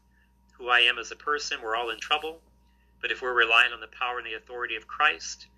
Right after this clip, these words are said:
that he's given to his church and that is, uh, displayed through his ministers, that's the right, uh, mentality to have.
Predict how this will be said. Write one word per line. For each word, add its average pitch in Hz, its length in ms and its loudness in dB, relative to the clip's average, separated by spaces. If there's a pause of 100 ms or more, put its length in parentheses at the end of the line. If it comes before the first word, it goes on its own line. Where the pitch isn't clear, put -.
(340)
that 120 100 -6
he's 131 160 -6
given 123 300 0
to 127 100 -6
his 110 220 -8
church - 640 2 (440)
and 113 160 -2
that 113 160 -2
is, 110 300 -6 (760)
uh, 107 220 -6 (380)
displayed 127 580 4
through 117 160 -4
his 110 180 -4
ministers, 123 800 -2 (460)
that's 117 280 2
the 123 80 -6
right, 110 380 2 (100)
uh, 104 260 -4 (200)
mentality 110 640 -2
to 104 100 -12
have. 98 320 0